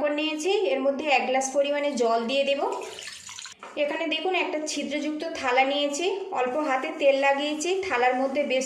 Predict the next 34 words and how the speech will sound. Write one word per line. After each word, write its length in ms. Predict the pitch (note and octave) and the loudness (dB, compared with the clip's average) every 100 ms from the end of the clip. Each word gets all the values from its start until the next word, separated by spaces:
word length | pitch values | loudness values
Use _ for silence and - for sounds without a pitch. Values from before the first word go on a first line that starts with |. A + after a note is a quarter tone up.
| - | 0
করে 140 | C#4+ C#4 | 0 2
লাগিয়ে 300 | A#3+ A#3 C#4+ C4+ | 0 0 0 0
নেব। 120 | A#3 E4+ F#4+ - - - - - - - - - - - - - - - - - - - - - - - - - - C#4 | 0 -2 -2 -10 -14 -14 -16 -14 -16 -14 -14 -14 -14 -14 -14 -16 -20 -20 -20 -18 -18 -18 -20 -20 -20 -20 -20 -20 -12 -8
এতে 120 | D4 D#4+ | -4 -2
করে 140 | E4+ E4 | 0 0
নাস্তাটা 380 | C4+ C4+ D#4 D#4+ D#4 | 0 0 -2 -4 2
যখন 240 | C4+ C4 D#4 D4+ | 2 4 0 -2
তুলবো 240 | C#4 C#4 E4+ C#4+ | -2 -2 -2 -2
কোনো 120 | C4+ C4 | 2 2
রকম 160 | C#4 D4+ C4+ | 2 -4 -2
সমস্যা 340 | A#3 A3+ C4 A#3 | -2 -2 -2 0
হবে 180 | G#3 G3+ | 0 0
না। 60 | G3+ - - - - - - | -2 -8 -14 -18 -20 -10 -2
এবার 140 | G3+ D#4+ | 0 0
এই 60 | E4 C#4+ | 0 0
থালাটা 300 | C#4 C#4+ D4 D4+ | 2 2 2 0
আমি 100 | D4+ | 2
কড়ার 240 | C#4 C4 C#4 | 4 4 4
মধ্যে 180 | C#4+ D4+ D4 | 2 -2 0
বসিয়ে 320 | C4 B3 D4 C#4 | 0 0 -4 -2
দেব। 120 | C#4+ E4 - - - - - - - C#4 | -2 -2 -4 -8 -14 -20 -20 -20 -4 -4
একটা 140 | - E4 D#4+ | 0 0 2
পাত্র 220 | C#4 D#4+ D4+ | 2 0 -2
দিয়ে 140 | E4 D4 | -2 2
ঢেকে 200 | D4 D#4 D#4 | 2 2 2
রাখবো, 240 | D#4 D#4+ G#4 C#4 | 2 2 0 4
গ্যাস 180 | C4+ C4+ D#4+ | 4 4 -4
লিডটা 240 | D#4+ E4+ D4+ | -4 -2 0
মিডিয়ামে 360 | D4 C#4+ D#4 D#4+ D#4+ | 0 0 0 0 -2
রেখে 160 | F#4+ D#4 | -2 2
জলটা 260 | C4 B3+ C#4+ | 2 2 0
ফুটতে 240 | C4+ A#3 A3+ G#3 | -2 -2 0 0
দেব। 120 | G3+ A3 - - - - _ _ D4+ | 0 -4 -8 -14 -18 -20 _ _ 0
এবার 160 | E4 | 2